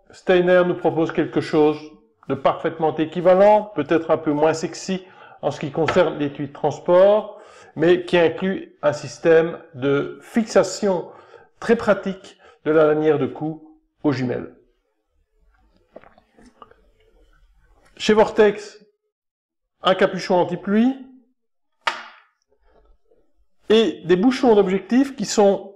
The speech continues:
reliés au corps par une grosse bande élastique robuste, ce qui fait qu'ils ne tomberont pas et qu'on ne les perdra pas. Point positif, évidemment.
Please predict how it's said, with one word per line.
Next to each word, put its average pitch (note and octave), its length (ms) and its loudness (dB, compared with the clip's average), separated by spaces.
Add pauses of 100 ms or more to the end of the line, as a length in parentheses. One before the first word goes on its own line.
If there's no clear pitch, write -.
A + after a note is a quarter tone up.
(120)
reliés B3 380 4
au A3+ 140 2
corps C#3 580 2 (600)
par F3 200 4
une E3+ 120 -2
grosse G#3 280 4
bande G#3+ 240 4
élastique F3+ 400 2
robuste, - 680 -4 (480)
ce - 140 -2
qui G#3+ 160 0
fait B3 140 2
qu'ils F#3+ 160 -2
ne D#3+ 80 0
tomberont F#3 480 0
pas - 560 -2 (120)
et F#3 120 -4
qu'on F#3+ 160 -2
ne F3 40 -2
les D#3+ 60 0
perdra C3+ 400 -2
pas. - 560 -2 (100)
Point F3 160 0
positif, D#3 600 -8 (100)
évidemment. - 540 -6